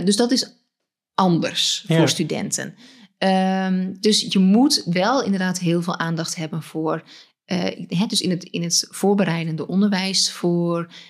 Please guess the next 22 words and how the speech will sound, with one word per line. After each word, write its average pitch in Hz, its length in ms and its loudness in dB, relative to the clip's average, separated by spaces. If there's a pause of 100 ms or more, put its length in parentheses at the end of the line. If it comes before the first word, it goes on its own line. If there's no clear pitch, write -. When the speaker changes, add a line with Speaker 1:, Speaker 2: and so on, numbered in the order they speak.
(120)
Speaker 1:
met 190 360 2
die 220 80 4
studenten 170 500 0
aan 170 120 -2
de 160 60 -6
slag 170 300 -2
gaan 165 220 -4
van, 160 380 -6
ja, 202 200 0
ook 262 160 0
van 233 100 2
het 185 120 0
kwaliteitsbesef - 840 -6
eigenlijk. 120 540 -6
Speaker 2:
Ja. - 60 -6
Speaker 1:
En 175 60 0
ik 165 140 0
denk 208 180 2
dat 226 160 -4
je 208 60 -6
dat 185 260 -2
doet 233 380 -2